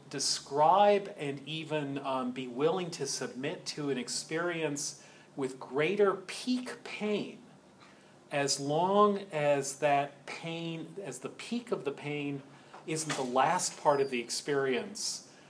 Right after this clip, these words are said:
um, but that the pain diminishes. So if you give pe-, if you give two people, in, in, and they have in experiments, um, two different kinds of experiences of pain.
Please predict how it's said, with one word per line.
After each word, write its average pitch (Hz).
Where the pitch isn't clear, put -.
um, 123
but 139
that 135
the -
pain 160
diminishes. 127
So 135
if 143
you 175
give 247
pe-, -
if 170
you 208
give 269
two 208
people, 143
in, 156
in, 151
and 143
they 139
have 139
in 123
experiments, 127
um, 135
two 208
different 165
kinds 131
of 127
experiences 117
of -
pain. 87